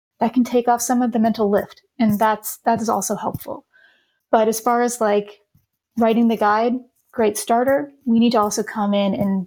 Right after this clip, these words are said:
and bump and punch it up. It could be helpful in online discussions that aren't recorded, that aren't video or, or anything like that. It can be helpful there,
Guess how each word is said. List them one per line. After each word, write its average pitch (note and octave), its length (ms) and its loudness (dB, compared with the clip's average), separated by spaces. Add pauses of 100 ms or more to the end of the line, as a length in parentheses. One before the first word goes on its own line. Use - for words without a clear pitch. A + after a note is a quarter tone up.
(160)
and G3 240 4
bump F#3+ 260 0
and F#3+ 220 -4
punch - 280 -2
it G3 80 2
up. - 180 0 (1080)
It G#3+ 140 -2
could A3 260 0
be C4 100 4
helpful C#4 680 2
in G#3 260 -2
online A3 380 0
discussions A#3+ 680 0
that G3+ 160 2
aren't G#3+ 580 -4 (140)
recorded, A#3 560 0
that G#3 140 0
aren't G#3 320 -2 (140)
video A#3 580 2
or, G3+ 800 0
or G#3 120 -6
anything G#3+ 280 0
like G#3 200 0
that. C4+ 280 2 (420)
It G#3+ 80 -2
can A3+ 80 4
be A3 60 4
helpful A3 300 0
there, A3+ 340 0